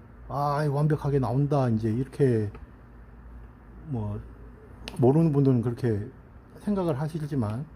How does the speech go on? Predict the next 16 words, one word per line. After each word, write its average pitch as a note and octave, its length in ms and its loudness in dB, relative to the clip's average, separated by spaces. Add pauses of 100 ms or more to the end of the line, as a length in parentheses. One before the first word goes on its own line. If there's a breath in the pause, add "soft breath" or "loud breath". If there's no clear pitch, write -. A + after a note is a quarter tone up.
(2250)
저희같이 F3+ 340 4
많이 D#3+ 320 6
해본 F#3 240 2
사람들은 D#3 580 0 (960)
딱 G3+ 140 -4
보면, F#3+ 340 2
"아, C3+ 380 -2
저 D3+ 160 8
부위 C#3+ 360 2 (1600)
좀 C3+ 320 0
요번에 C3+ 340 4 (920)
이번 C#3+ 240 2
덴트는 C3+ 340 2
고생 C3 320 0
좀 C3+ 120 -2
하겠구나." C3+ 600 0